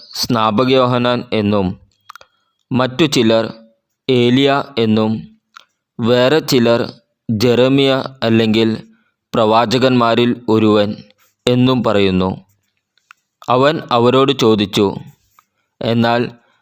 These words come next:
ഞാൻ ആരെന്നാണ് നിങ്ങൾ പറയുന്നത്?" ശിമയോൻ പത്രോസ് പറഞ്ഞു, "നീ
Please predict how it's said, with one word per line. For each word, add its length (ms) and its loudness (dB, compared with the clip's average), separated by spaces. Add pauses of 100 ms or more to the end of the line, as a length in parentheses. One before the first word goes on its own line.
(180)
ഞാൻ 340 0 (280)
ആരെന്നാണ് 600 2 (400)
നിങ്ങൾ 260 0 (140)
പറയുന്നത്?" 520 2 (1080)
ശിമയോൻ 600 0
പത്രോസ് 460 -2 (680)
പറഞ്ഞു, 360 0 (840)
"നീ 200 2